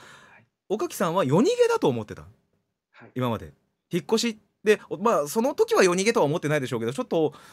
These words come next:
Speaker 2: えー、大人になってから考えたら、あれ夜逃げだったんじゃねえのかなっていうぐらい、忽然と姿を消す。しかもそれが全員、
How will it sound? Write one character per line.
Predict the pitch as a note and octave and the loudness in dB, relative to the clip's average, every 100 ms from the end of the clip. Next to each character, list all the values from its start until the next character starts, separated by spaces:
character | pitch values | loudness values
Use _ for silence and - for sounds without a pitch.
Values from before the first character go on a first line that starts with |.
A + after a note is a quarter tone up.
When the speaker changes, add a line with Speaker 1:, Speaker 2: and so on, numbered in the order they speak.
| - | -10
Speaker 2:
え | |
ー、 | C#3 C#3+ | -4 -2
大 | C#3+ | -2
人 | D#3+ | -4
に | F#3+ | -6
な | G#3 | -6
っ | G#3 | -4
て | |
か | D#3 | -4
ら | C#3+ | -2
考 | E3 F3 | -4 -2
え | |
た | D3 | -2
ら、 | A#2 | -2
あ | A2 | -4
れ | |
夜 | F#2+ G#2 | -8 -8
逃 | |
げ | A2+ | -6
だ | D3 | -4
っ | G#3+ | -4
た | F#3+ | -6
ん | |
じ | D3 | -6
ゃ | |
ね | D#3+ | -6
え | F#3 | -8
の | C#3+ | -6
か | |
な | D3 F3+ | -8 -8
っ | |
て | - | -8
い | F#3+ | -6
う | G3 G3 | -4 -4
ぐ | A3 | 0
ら | A3+ | 2
い、 | G3+ G#3 | 2 -2
忽 | - F#3+ | -4 -6
然 | A3+ A#3+ A3 | -4 -4 -4
と | |
姿 | G#3+ F#3+ G3 A2+ | -8 -6 -4 -4
を | |
消 | - | -6
す。 | - G#2 | -12 -8
し | - | -2
か | B3 | -2
も | C#3+ | -2
そ | F#3+ | -4
れ | G3 | -2
が | A3 - - - - - | -2 -2 -8 -20 -20 -16
全 | C3 D3+ B3 A#3+ | -4 2 2 2
員、 | G#3 F#3 | -2 -8